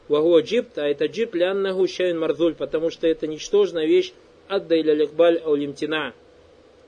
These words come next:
э, которая побуждает человека делать что-то или же останавливаться от какого-то дела. Вот тияра туаму миналь аяфа. Тияра, то есть,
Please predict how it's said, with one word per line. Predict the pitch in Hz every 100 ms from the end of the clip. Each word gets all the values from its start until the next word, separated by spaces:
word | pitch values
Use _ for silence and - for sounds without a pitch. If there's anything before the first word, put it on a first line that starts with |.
| _ _ _ -
э, | 135 135
которая | 127 156 185 170
побуждает | 170 160 147 190 180 165
человека | 160 156 160 156
делать | 143 185 175
что-то | - 170 160 156
или | 165 160 156
же | 139
останавливаться | 151 - 151 151 151 147 131 139
от | -
какого-то | 139 151 143 139
дела. | 135 147 123 - - - - - - - - - - - -
Вот | 143
тияра | - 247 220 220
туаму | 190 160 202 214
миналь | 180 170 151
аяфа. | 131 147 151 - 117 - - - _ _ _
Тияра, | 220 247 269 277 254 -
то | 127
есть, | - -